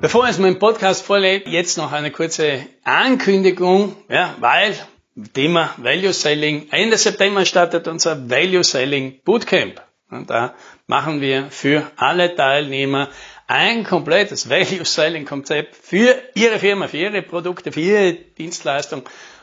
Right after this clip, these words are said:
für Ihre Zielgruppe und üben das und perfektionieren das und zum Schluss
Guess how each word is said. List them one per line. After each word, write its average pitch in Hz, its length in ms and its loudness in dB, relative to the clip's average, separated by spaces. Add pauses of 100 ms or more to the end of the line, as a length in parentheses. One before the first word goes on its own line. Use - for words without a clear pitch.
(100)
für - 160 -6
Ihre 226 420 0
Zielgruppe 175 800 -4
und 127 160 -8
üben 165 260 -2
das 143 300 -4
und 131 140 -18
perfektionieren 131 680 -6
das 123 280 -6
und 120 140 -18
zum - 140 -10
Schluss 117 400 -8